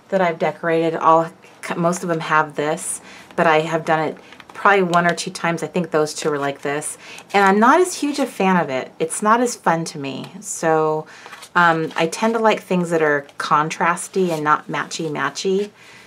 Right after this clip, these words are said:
So obviously you're, you can do whatever you like, um, but my,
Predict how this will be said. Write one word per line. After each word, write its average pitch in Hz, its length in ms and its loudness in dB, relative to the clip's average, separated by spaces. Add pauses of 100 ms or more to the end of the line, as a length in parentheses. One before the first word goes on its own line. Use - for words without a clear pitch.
So 160 480 0 (520)
obviously 196 480 6
you're, 180 300 2
you 180 180 0
can 175 180 -6
do 151 460 2
whatever 151 320 0
you 151 240 -6
like, 151 520 -4
um, 143 320 -6
but - 280 -4
my, 160 400 0